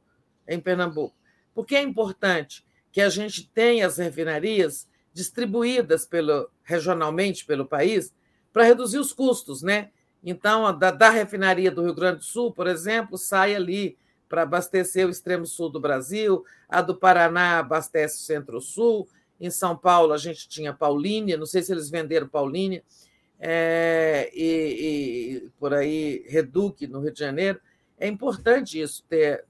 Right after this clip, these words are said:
tê-las distribuídas pelo país. Mas, sabe, eu não, é, não dá pra entender isso, não.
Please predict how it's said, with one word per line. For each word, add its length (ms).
tê-las 380
distribuídas 720
pelo 260
país. 460
Mas, 340
sabe, 460
eu 80
não, 160
é, 240
não 280
dá 140
pra 160
entender 520
isso, 200
não. 100